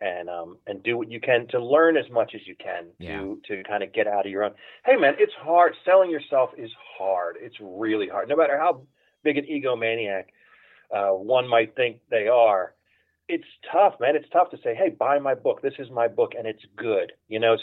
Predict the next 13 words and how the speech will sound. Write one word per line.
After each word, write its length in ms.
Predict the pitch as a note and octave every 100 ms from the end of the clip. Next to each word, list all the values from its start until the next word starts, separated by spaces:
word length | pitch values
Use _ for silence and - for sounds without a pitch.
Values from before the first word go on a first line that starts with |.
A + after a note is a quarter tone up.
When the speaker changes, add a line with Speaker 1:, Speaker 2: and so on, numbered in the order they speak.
| -
Speaker 1:
so 240 | B2+ A2+
Speaker 2:
Yep. 200 | F2+ F2 - - _ -
Speaker 1:
my 280 | D3 G3 F3+
hope 460 | - F3 D#3+ -
with, 200 | - B2+ _ -
with 160 | D3 - D3+
New 140 | C#3+
Texture 560 | C#3+ C3+ C3+ - G2+ F2+
from 140 | D#3+
the 60 | D3+
very 220 | D3+ F3+
beginning 500 | B2+ G#2+ A2 A#2 F2 _ _ _ _
of, 200 | G#2+ G2